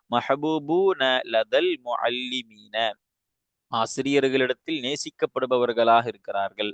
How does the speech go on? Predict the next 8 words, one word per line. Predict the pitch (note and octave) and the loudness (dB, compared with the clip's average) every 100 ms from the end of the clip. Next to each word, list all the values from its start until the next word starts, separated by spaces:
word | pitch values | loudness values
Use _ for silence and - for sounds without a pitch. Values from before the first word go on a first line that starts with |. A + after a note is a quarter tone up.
| - | -8
அப்படின்னு | G2+ A2+ B2 D3 G#3+ A3+ _ _ _ _ - | -10 -6 -4 -4 -8 -12 _ _ _ _ 0
பயிற்சியில | B2 D#3 - D#3 C#3 | 0 0 0 0 0
கொடுக்கப்பட்டிருக்கு. | B2+ A#2+ A2+ G#2+ G2 G2 G2+ G#2 - | -4 -4 -6 -6 -10 -16 -8 -6 -4
ஆனால் | A2 B2+ | -2 -2
சரியான | - A#2+ C#3+ D3 C#3 | 0 0 2 2 4
வார்த்தை | C3 B2+ C3+ | 4 2 -4
என்ன? | B2+ B2 D3 F3+ - | -6 -4 -4 -4 -4
அத்தலாமீதுல் | A2 - G#2+ A2 B2+ D3+ C#3 C3+ C3+ G3+ E3+ | -4 -2 -2 2 4 4 0 -6 -2 -2 -2